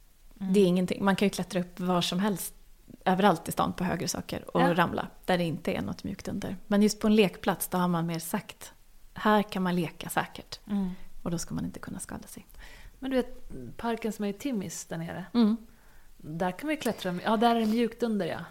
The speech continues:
Speaker 2: Den har ju vi ritat också.
Speaker 1: Mm.
Speaker 2: Där. Ja.
Speaker 1: Den är ju jättefin och rolig och inbjuder
Speaker 2: Mm.
Speaker 1: till lek.
Speaker 2: Mm.
Speaker 1: Där brukar jag klättra runt också.
Speaker 2: Mm.
Speaker 1: Men om man klättrar högst upp på det här nätet där, där är det ganska högt.
Speaker 2: Mm.
Speaker 1: Och trillar ner, är det,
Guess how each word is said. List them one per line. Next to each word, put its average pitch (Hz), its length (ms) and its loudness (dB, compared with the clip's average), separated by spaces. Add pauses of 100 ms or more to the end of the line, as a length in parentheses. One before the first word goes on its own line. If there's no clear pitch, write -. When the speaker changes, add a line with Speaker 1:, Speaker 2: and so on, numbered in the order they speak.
(100)
Speaker 2:
Den 233 200 8
har 226 60 6
ju 190 60 6
vi 170 100 2
ritat - 340 -6
också. - 160 -8 (100)
Speaker 1:
Mm. 214 220 0 (220)
Speaker 2:
Där. - 280 -6
Ja. 220 220 8 (140)
Speaker 1:
Den 226 200 2
är 220 40 2
ju 185 160 2
jättefin 160 880 -6
och 202 200 4
rolig 160 440 -2
och - 180 -4
inbjuder 208 300 6
Speaker 2:
Mm. 254 120 8
Speaker 1:
till 180 100 -2
lek. 180 340 -8 (260)
Speaker 2:
Mm. 220 280 6
Speaker 1:
Där 196 100 0
brukar 233 200 0
jag 226 200 0
klättra 170 260 -4
runt 165 220 -2
också. 240 260 -2 (420)
Speaker 2:
Mm. 220 200 8
Speaker 1:
Men 214 160 8
om 196 60 2
man 202 100 4
klättrar 202 240 0
högst 208 260 -4
upp 185 100 -4
på 190 80 0
det 180 80 2
här 175 60 -2
nätet 226 360 -2
där, 143 120 -6
där 156 100 0
är 190 80 2
det 320 60 2
ganska 220 300 0
högt. - 340 -12 (200)
Speaker 2:
Mm. 214 180 6
Speaker 1:
Och 202 200 2
trillar 220 320 0
ner, 196 200 0
är 220 160 -2
det, 233 140 -2